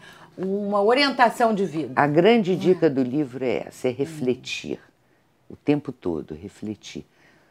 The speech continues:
Speaker 2: Pensar não é a mesma coisa quando a gente fala sobre pensar em si mesmo, porque existe uma espécie de pensamento que não serve pra nada, Leila, que é aquele que fica martelando. Tá, tá, tá, é uma ideia que fica martelando.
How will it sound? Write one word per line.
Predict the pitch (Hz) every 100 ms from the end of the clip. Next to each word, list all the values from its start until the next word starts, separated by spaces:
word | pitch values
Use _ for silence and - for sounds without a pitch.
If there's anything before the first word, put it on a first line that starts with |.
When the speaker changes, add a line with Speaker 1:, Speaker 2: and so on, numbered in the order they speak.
| _ _ -
Speaker 2:
Pensar | 214 190 - - 214 220 226
não | 214
é | 208 196
a |
mesma | 180 180 143 160
coisa | 139 151 151 120
quando | 135 143 139 131
a |
gente | 120 131 - 113
fala | - - 135 127 110 104 _ _ _
sobre | - 139 117
pensar | 120 160 135 - - - 151 135 -
em | 120
si | - - 101
mesmo, | 101 127 127 95 - _ _ _
porque | - - 175
existe | 170 147 196 - 160
uma | 143
espécie | 127 - - 156 139 -
de | 117
pensamento | - 127 127 120 139 165
que | -
não | 139
serve | - 160 143
pra | 139 147 131
nada, | 127 110 90 78
Leila, | 69 76 -
que |
é | 104
aquele | - 107
que | -
fica | - 104
martelando. | 117 - - 110 101 80 67 - _ _ -
Tá, | 104 107 117 -
tá, | 104 104 110 107
tá, | 107
é | 107
uma | 117
ideia | 127 104 139 139 127
que | 113 -
fica | 110 113
martelando. | 98 110 - 98 73